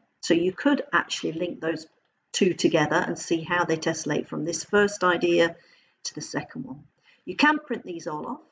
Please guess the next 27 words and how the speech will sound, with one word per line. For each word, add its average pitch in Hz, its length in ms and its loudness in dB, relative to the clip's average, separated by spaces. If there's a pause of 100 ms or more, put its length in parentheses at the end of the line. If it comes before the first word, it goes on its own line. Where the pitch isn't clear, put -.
(140)
you 160 140 -18
can 151 140 -20
stick - 240 -18
them 156 120 -18
all 143 160 -20
on 156 80 -20
your 156 120 -20
wall, 185 360 -20 (480)
and 156 140 -16
you 156 80 -18
could - 160 -20
end 147 240 -18
up - 140 -20
with - 100 -20
a 131 80 -20
huge 160 840 0 (260)
tessellated 160 800 -2
pattern 151 380 -2 (380)
that - 140 -20
goes 156 480 -4 (180)
around 147 680 0
from 143 200 -8
one 180 160 -4
side 156 300 2
of 131 80 0
the 143 140 -4
wall 156 420 -4